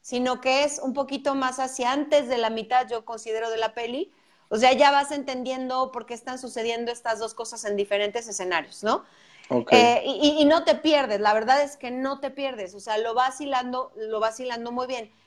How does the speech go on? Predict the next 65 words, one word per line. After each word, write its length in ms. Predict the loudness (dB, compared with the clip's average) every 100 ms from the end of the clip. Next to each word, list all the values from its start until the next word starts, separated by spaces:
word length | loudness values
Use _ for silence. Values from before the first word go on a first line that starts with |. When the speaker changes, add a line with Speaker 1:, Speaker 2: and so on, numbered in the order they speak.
| _
Speaker 1:
Claro 460 | 2 6 6 4 6
Speaker 2:
Tal 140 | 6
Speaker 1:
que 80 | 6
Speaker 2:
vez 140 | 4 6
Speaker 1:
como 140 | 6
Speaker 2:
sí. 0 |
Speaker 1:
dijimos 640 | 6 4 -6 -2 -2 -4 -8
Speaker 2:
Sí, 300 | -12 -4 -2
sí, 240 | 4 6 8
Speaker 1:
Ajá, 0 |
Speaker 2:
sí, 180 | 6
sí, 220 | 6 4 4
Speaker 1:
sí, 0 |
Speaker 2:
sí 160 | 4
Speaker 1:
sí. 0 |
Speaker 2:
va 100 | 6
a 40 | 6
demandar 460 | 4 2 2 4
atención, 600 | 2 0 -8 -4 -4 -4
porque, 520 | -6 -8 -4 -2 -2 -2 4
Speaker 1:
Claro, 280 | 6 6
Speaker 2:
para 20 | 6
serte 280 | 4 6
Speaker 1:
eso 20 | 4
sí, 100 | 4
Speaker 2:
honesto, 240 | 0 0
Speaker 1:
sí, 300 | 0 0 -2
sí, 320 | -6 -4 -4
sí, 120 | -2 2
Speaker 2:
yo 100 | 4
Speaker 1:
sí, 20 |
Speaker 2:
la 100 | 2
Speaker 1:
sí, 140 | 0
sí, 0 | -4
Speaker 2:
primera 240 | 0 0
Speaker 1:
sí, 80 | 0
Speaker 2:
vez 120 | -2
Speaker 1:
sí. 40 |
Speaker 2:
me 160 | -6 -6
quedé 340 | -4 -2 -2
de, 400 | 0 -2 -4 -8 _ -10
a 100 | -4
ver, 220 | -4 -4
¿qué 220 | -6 -4
carajos 500 | -2 0 -2 -6 -12
está 260 | -6 -6 -4
pasando 460 | -6 -4 -4 -4
aquí? 420 | -4 -2 -2 -4 -12
Speaker 1:
Sí, 380 | 0 6 6 6
<laughs> 320 | 6 6 4 6
sí, 80 |
Speaker 2:
¿No? 100 | 6
Speaker 1:
no 100 | 6
es 160 | 4 0
fácil, 440 | 0 4 4 2
Speaker 2:
Y, 0 |
Speaker 1:
no 100 | 0
es 100 | -2
Speaker 2:
y 60 | 2
Speaker 1:
fácil. 100 | 4
Speaker 2:
también, 480 | 6 6 4 2 -4 -6
como, 380 | -2 0 0 -2
como 280 | -2 -4 -2
tú 140 | 0
decías, 480 | -2 0 0 0